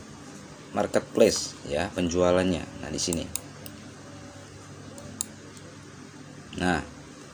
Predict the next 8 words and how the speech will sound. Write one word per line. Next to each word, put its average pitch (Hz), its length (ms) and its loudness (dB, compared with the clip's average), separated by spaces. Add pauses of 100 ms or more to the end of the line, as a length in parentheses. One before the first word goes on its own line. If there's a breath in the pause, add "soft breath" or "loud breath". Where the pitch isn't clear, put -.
(300)
kita 107 320 2 (320)
masuk - 320 0
ke - 60 0
shop. 76 340 2 (1400)
Nah, 78 160 0 (560)
kemudian 104 480 8
di 92 80 2
sini 98 320 4